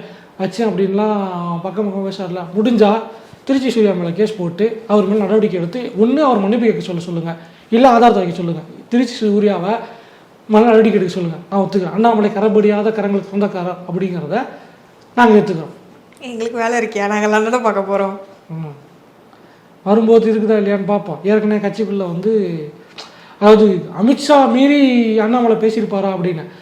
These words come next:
Speaker 1: அமித்ஷா சொல்லி தான் அண்ணாமலை பேசியிருந்தாருன்னா அக்கா ப்ளஸ்ல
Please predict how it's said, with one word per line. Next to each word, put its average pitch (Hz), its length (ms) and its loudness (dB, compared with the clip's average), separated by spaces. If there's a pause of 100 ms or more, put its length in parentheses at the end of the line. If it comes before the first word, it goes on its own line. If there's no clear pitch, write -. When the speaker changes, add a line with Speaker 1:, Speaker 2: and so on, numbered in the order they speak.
(300)
Speaker 1:
அமித்ஷா 254 340 2
சொல்லி 247 240 2
தான் 320 240 6 (440)
அண்ணாமலை 247 360 2
பேசியிருந்தாருன்னா 202 760 -2 (360)
அக்கா 196 300 -6
ப்ளஸ்ல 226 360 -4